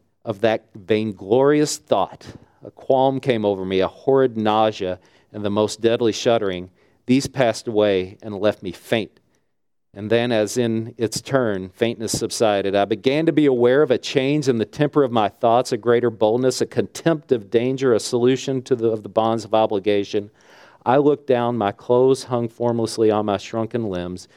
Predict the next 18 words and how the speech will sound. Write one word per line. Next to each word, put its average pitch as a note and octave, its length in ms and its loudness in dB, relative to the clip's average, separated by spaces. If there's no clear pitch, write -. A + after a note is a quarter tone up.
and F#2+ 160 -14
the F2+ 40 -8
hand A#2+ 420 -4
that A2+ 140 -2
lay G#2+ 140 0
on G#2 160 -2
my G2+ 120 -4
knee G2 220 -2
was F#2+ 180 -6
corded B2 540 0
and A2+ 100 -4
hairy. F2 460 -6
I A#2 160 0
was F2+ 220 -4
once G2+ 400 -6
more F2 480 -4
Edward G2+ 380 -6
Hyde. - 560 -14